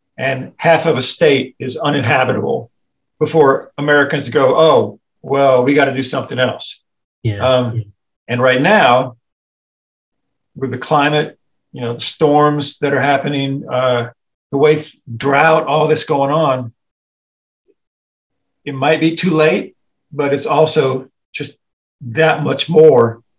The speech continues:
Speaker 1: in the front of people's minds. And people are a little more open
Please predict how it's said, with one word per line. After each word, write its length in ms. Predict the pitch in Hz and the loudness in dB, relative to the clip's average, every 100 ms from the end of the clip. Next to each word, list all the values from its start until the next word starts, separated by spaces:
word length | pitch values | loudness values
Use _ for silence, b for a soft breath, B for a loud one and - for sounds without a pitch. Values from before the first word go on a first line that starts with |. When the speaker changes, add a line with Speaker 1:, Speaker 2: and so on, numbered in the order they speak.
| _ | _
Speaker 1:
in 360 | - 131 127 120 _ _ _ _ _ _ - | -10 -8 -8 -10 _ _ _ _ _ _ -16
the 80 | 113 | -8
front 260 | - 147 | -2 -2
of 100 | 135 | -2
people's 340 | - 151 135 123 | -4 -4 -4 -4
minds. 580 | 127 135 107 98 - - _ _ _ - | 0 0 0 -6 -12 -16 _ _ _ -8
And 320 | 113 113 117 _ _ _ _ _ _ | -4 -4 -8 _ _ _ _ _ _
people 260 | - 165 147 | -4 0 2
are 80 | 123 | 4
a 60 | 120 | 4
little 280 | 147 156 151 | 4 4 4
more 360 | 147 147 147 | 6 8 6
open 580 | 139 165 165 127 120 | 4 2 0 -6 -6